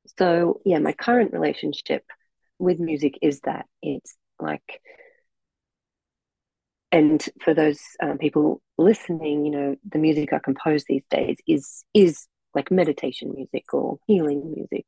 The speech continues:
or, you know, it is that, um, music to kind of expand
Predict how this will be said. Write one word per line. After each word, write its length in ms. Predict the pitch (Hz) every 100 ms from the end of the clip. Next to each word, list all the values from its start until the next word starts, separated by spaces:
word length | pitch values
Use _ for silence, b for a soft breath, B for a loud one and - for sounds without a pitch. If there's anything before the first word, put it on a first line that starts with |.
| -
or, 280 | - - -
you 160 | 147 135
know, 120 | 143 -
it 160 | 175
is 200 | 175 160 -
that, 200 | 143 - -
um, 300 | - - 143 143
music 280 | - 139 - -
to 60 | - -
kind 160 | 156 143
of 120 | -
expand 760 | - - - 143 135 - 143